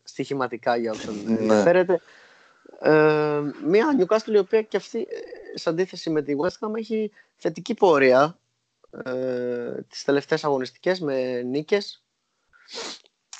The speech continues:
Speaker 1: Ε, η-, βασικά είχε τη νίκη με τη United, μετά τώρα νίκησε μέσα στη West Ham, ξανά νίκη τώρα, πολλές μαζεμένες για τις Καρακάξες
Speaker 2: Ναι.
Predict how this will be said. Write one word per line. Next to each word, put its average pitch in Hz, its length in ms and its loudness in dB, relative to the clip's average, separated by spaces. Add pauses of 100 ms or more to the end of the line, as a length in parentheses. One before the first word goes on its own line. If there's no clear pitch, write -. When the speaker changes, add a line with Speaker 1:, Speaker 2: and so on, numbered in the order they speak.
(160)
Speaker 1:
Ε, - 140 -8 (180)
η-, 160 60 4
βασικά 151 380 2
είχε 175 180 -2
τη 156 120 -6
νίκη 143 1120 -4
με 139 140 -8
τη 139 180 -16
United, 196 420 -2
μετά 165 880 -4 (120)
τώρα 160 240 0
νίκησε 151 280 -10
μέσα 143 240 -10
στη - 200 -10
West 143 220 -8
Ham, 220 220 0 (360)
ξανά 180 380 0
νίκη 160 280 -10
τώρα, 208 460 -2
πολλές 180 280 -4
μαζεμένες 127 760 -8
για 123 480 -8
τις - 120 -20
Καρακάξες 170 800 -2
Speaker 2:
Ναι. - 60 -20